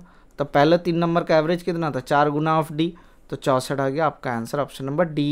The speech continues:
is the correct answer। ठीक है सर, कोई दिक्कत? आशा करते हैं कोई दिक्कत नहीं हुआ। तो चलिए देखते हैं नेक्स्ट क्वेश्चन क्या दिया हुआ है।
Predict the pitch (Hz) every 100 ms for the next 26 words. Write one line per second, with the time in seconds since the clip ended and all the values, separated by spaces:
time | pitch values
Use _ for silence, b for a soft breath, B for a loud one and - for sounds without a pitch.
0 | 147 139 190 - 101 - 101 - 113 b
1 | b b b b - 165 165 185 214 208
2 | b b b - 160 160 165 196 196 -
3 | _ _ _ 135 143 147 139 131 165 170
4 | 165 156 - 156 156 156 156 165 b b
5 | b 151 185 180 190 180 196 175 170 175
6 | 180 170 196 190 147 117 113 95 117